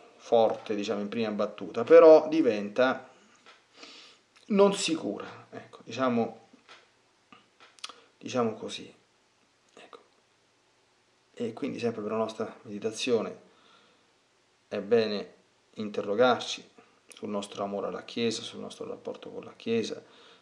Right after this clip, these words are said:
sulla nostra gratitudine al Signore per aver ci dato la Chiesa, e, e anche, ecco, sul nostro rapporto comunque personale che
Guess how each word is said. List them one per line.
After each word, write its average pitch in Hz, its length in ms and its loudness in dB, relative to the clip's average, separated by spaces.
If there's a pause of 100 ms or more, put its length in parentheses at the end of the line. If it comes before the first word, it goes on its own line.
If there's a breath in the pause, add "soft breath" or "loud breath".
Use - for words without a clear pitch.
(120 soft breath)
sulla 117 140 -4
nostra 107 220 -4
gratitudine 104 540 -2
al 101 80 -6
Signore 104 320 -6
per 98 100 -4
aver 95 120 -2
ci 95 100 -10
dato 98 180 -4
la 104 120 -8
Chiesa, - 480 -4 (540 soft breath)
e, - 380 -20 (140)
e 160 200 8
anche, 170 800 0 (180)
ecco, - 260 -20 (400)
sul - 280 -8
nostro 107 360 -6
rapporto - 500 -6
comunque 143 460 -4
personale 101 800 -8 (880 soft breath)
che 147 420 -2